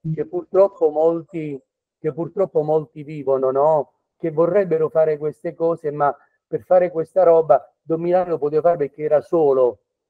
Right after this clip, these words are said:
solo contro tutti. Stavano là, quella povera gente, quel-, l'unica cosa che aveva da fare era quella, no?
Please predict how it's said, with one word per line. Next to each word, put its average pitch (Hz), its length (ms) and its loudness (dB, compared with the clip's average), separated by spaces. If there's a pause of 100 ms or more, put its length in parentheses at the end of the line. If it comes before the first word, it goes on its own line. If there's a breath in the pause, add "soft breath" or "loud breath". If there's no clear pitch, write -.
(140)
solo 170 260 0
contro 151 380 -2
tutti. 151 600 -6 (460)
Stavano 160 480 2
là, 165 480 2
quella 165 180 2
povera 170 380 4
gente, 143 460 -4
quel-, 147 400 -2
l'unica 160 380 -4
cosa 151 180 -4
che 147 100 -2
aveva 147 240 -2
da 143 120 2
fare 127 500 0 (340)
era 156 240 2
quella, 135 680 2 (260)
no? 156 400 -2